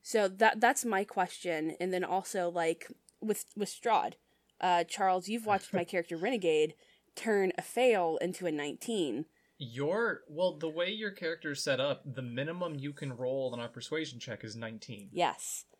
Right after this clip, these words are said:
Speaker 2: Which
Speaker 1: However,
Speaker 2: is
Speaker 1: if I roll
Speaker 2: disgusting.
Speaker 1: a crit fail, is it still a crit fail? If I rolled a one on that, would you still ex-, would you ex-, accept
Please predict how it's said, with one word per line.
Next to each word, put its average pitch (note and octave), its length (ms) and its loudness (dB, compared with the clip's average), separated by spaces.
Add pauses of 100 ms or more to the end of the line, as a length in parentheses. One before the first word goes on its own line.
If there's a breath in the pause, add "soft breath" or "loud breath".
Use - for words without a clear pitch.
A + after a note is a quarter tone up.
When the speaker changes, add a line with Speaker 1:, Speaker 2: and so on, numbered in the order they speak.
(200)
Speaker 2:
Which C3 100 -4
Speaker 1:
However, F#3+ 520 6
Speaker 2:
is G3 180 -2
Speaker 1:
if - 80 -4
I G#3+ 120 4
roll G#3 220 2
Speaker 2:
disgusting. D3+ 380 -2
Speaker 1:
a - 40 6
crit - 120 -4
fail, D3+ 580 2 (400)
is G3 160 0
it F#3 100 -2
still G#3 320 2
a D#3+ 60 2
crit - 280 -4
fail? C#3+ 420 -2 (2750)
If G3+ 180 0
I B3 160 8
rolled G#3 280 2
a F3 60 -2
one A#3 300 4
on E3 200 0
that, C#3 280 0 (1040)
would G3+ 260 2
you A3 140 0
still A3+ 260 2
ex-, - 220 -4
would G#3 260 2
you A3+ 160 2
ex-, - 300 -6 (160)
accept - 540 0